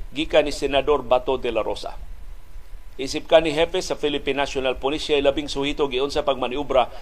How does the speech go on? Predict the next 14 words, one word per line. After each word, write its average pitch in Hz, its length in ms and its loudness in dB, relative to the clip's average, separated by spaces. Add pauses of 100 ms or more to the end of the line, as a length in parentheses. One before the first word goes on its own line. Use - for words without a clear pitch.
(120)
ang 135 180 0
atong 147 220 0
sistema 131 480 -2
sa 107 160 -4
hustisya. - 420 -8 (840)
Matod 175 480 4
ni 160 80 0
de 139 160 2
la 139 140 6
Rosa, 170 340 4
daghang 175 400 4
ang-ang 165 560 2
sa 139 320 0
pag-ariglo, 143 800 2